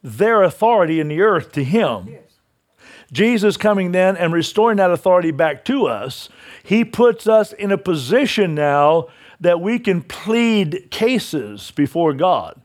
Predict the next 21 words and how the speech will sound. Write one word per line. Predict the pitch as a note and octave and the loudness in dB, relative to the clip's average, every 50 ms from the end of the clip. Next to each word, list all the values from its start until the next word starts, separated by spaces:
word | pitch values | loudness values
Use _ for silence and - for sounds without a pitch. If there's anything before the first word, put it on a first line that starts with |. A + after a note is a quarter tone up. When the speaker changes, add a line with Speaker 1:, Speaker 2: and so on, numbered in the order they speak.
| _ _ - - - - - _ - | _ _ -20 -20 -20 -20 -16 _ -2
Speaker 1:
And | F#3 G3 F#3+ | -2 0 2
by | F#3+ F#3+ F#3+ | 2 2 0
doing | F3 D3+ G#3 B3 C#4+ C#4+ B3+ G#3+ | 0 -2 -2 -2 0 0 0 -2
so, | F3 - - E3+ D3 C#3+ D#3 E3+ | -2 -2 0 0 2 2 2 0
because | D3+ D3 F3 E3+ - - G3 F#3 E3+ C#3 | 0 -2 -6 -4 0 2 2 2 2 0
we | C#3 E3+ G3+ A3+ A3+ G3+ | -4 -4 -4 -4 -2 0
have | F3+ F#3+ F3+ D#3+ | 0 0 0 0
been | D3 F3 E3 D#3+ | -2 -4 -4 -2
given | C#3+ F#3+ G#3 G3 G3 | 0 0 0 0 0
that | F#3 F3+ F3 E3 | -2 0 0 0
authority | D#3 B2 - F#3+ F#3+ F#3+ F#3 E3 C#3 C#3 C#3 | -2 -2 0 2 2 4 4 2 0 -2 -4
back, | B2 A2+ F#3+ A3+ A#3+ E3 A#2+ A#2 A2+ - - - _ - - - - - - | -2 -2 -2 -2 -2 -6 -8 -10 -14 -18 -20 -20 _ -20 -20 -20 -20 -10 -4
now | D3 F3 F#3+ G3 F#3+ F#3 | -2 0 2 2 2 2
we | E3+ D#3 F3 A3 C4 C4+ | 0 0 -2 0 0 -2
can | C4+ - G3+ F3+ F3 | 0 0 -2 -2 -2
plead | E3+ - - - G3+ A#3 C4 B3+ A#3 G3+ F#3+ E3 F3 F#3+ - - - - _ | -4 -8 -10 -4 -2 0 0 2 2 2 2 2 0 -2 -2 -4 -18 -20 _
for | _ - - - G3 G3+ F#3 | _ -18 -6 0 2 2 2
the | E3+ E3+ D3+ | 2 0 -2
souls | - - - G#3+ A3 A3+ G#3+ G3 E3 D3+ C#3 A#2+ C#3 | -2 -2 0 2 4 4 4 2 2 -2 -2 0 -2
of | C#3 C3+ - | -2 -2 -2
people. | G3 A3+ A#3 - C4 C#4 D#4+ D#4+ _ | -6 -6 -6 -6 -8 -8 -10 -12 _